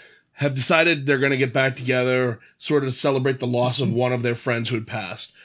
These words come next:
Their parents are all still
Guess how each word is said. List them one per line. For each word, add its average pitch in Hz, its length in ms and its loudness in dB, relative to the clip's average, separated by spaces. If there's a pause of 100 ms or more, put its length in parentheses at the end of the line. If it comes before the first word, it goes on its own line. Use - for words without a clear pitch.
(460)
Their 156 240 2
parents 170 460 0
are 123 140 0
all 123 500 0
still 127 680 -2